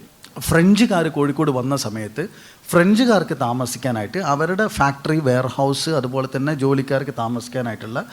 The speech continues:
ഒരു പ്രത്യേക പ്രദേശം അവർക്ക് മാ-, കൊടുക്കുന്നത്. അതായത് ഇന്ന് നമ്മുടെ ഫയർഫോഴ്സൊക്കെ ഉള്ള, ബീച്ചിലെ ഫയർഫോഴ്സൊക്കെ ഉള്ള ഭാഗങ്ങളാണ്. ഈ പ്രദേശത്തിന്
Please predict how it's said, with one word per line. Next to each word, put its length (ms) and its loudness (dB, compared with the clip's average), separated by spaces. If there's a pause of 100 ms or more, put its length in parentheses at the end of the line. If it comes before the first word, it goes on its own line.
(260)
ഒരു 220 4
പ്രത്യേക 440 4
പ്രദേശം 600 -2 (100)
അവർക്ക് 280 -4 (180)
മാ-, 280 0 (120)
കൊടുക്കുന്നത്. 380 2
അതായത് 160 -2
ഇന്ന് 120 -6
നമ്മുടെ 340 -4 (400)
ഫയർഫോഴ്സൊക്കെ 800 0
ഉള്ള, 160 -2
ബീച്ചിലെ 480 -2
ഫയർഫോഴ്സൊക്കെ 640 2
ഉള്ള 80 4
ഭാഗങ്ങളാണ്. 460 0
ഈ 100 2 (180)
പ്രദേശത്തിന് 600 -4